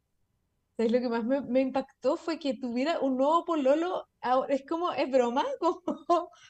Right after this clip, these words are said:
ha pasado un mes desde que terminó. Como, amiga, ¿qué, qué está pasando? Como, que, de hecho, vi la noticia y dije, "No, debe ser una noticia más antigua". Y no, fue como, "¿Qué?". <laughs>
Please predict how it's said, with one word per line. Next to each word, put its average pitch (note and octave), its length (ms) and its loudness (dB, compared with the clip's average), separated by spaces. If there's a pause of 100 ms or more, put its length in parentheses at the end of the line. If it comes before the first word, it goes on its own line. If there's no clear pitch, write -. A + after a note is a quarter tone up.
(120)
ha D4 120 4
pasado E4 600 4
un E4 180 2
mes A#3+ 200 2
desde D#4 240 0
que E4+ 120 -2
terminó. F#4 380 -8 (440)
Como, D4 420 2
amiga, C#4 440 -2 (160)
¿qué, C#4 220 -6 (180)
qué - 80 6
está D#4+ 220 2
pasando? C4 540 4
Como, A3 300 2 (380)
que, A#3 220 2
de A3+ 140 4
hecho, D4+ 200 2 (280)
vi B3 180 2
la D#4+ 120 4
noticia D#4 360 2
y - 20 6
dije, C#4 200 4
"No, G#3 180 2
debe G#3+ 160 2
ser G3+ 140 -4
una G#3 160 -2
noticia G3+ 320 -2
más G#3 140 0
antigua". G3 480 -2
Y G3+ 100 0
no, C#4+ 200 2
fue B3 160 -2
como, G#3+ 300 -2
"¿Qué?". C#4 140 -8 (400)
<laughs> - 140 -6